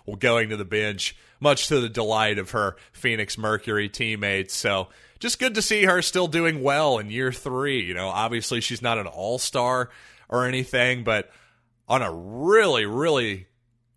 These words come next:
good team loaded with Hall of Fame players just to hang around in that league. Listen, the N B A, there's thirty teams. W N B A, it's about half that many, I believe. I, I should have known this off the top of my head. I apologize. But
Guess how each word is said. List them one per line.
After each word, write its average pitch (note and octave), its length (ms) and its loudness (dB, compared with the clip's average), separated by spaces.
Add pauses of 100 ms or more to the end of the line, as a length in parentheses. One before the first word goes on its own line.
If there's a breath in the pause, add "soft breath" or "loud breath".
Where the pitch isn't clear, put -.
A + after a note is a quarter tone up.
(200)
good C#3+ 320 2
team D3 400 0
loaded A#2+ 520 0
with F#2+ 180 -4
Hall B2+ 320 -4
of A2 80 -4
Fame A#2 380 -2
players A2 500 -2
just B2 240 -6
to F#2+ 100 0
hang G#2+ 360 -4
around G#2 420 -4
in F#2+ 120 -8
that G#2 220 -4
league. G2 460 -6 (220 soft breath)
Listen, C#3 400 -2 (760 soft breath)
the C3 140 0
N A3 120 -2
B G3+ 120 6
A, G3 200 4
there's B2 260 0
thirty D3+ 380 2
teams. A2 580 -4
W D#3 400 0
N D#3 160 0
B C#3+ 120 0
A, D3 160 4
it's C3+ 140 -2
about A#2 440 0
half C3 420 2
that F#2 240 2
many, D#2+ 480 -6
I G2+ 100 0
believe. G2 460 0
I, F#2+ 200 -4
I G2 120 -2
should C3+ 220 0
have A2 120 -2
known A2 240 -2
this F#2+ 240 -6
off F#2 180 -2
the - 60 -18
top F#2 260 -2
of F#2+ 60 -16
my F2 140 -6
head. F#2 240 -2
I E2 120 -4
apologize. D#2+ 760 -6
But E2 260 -8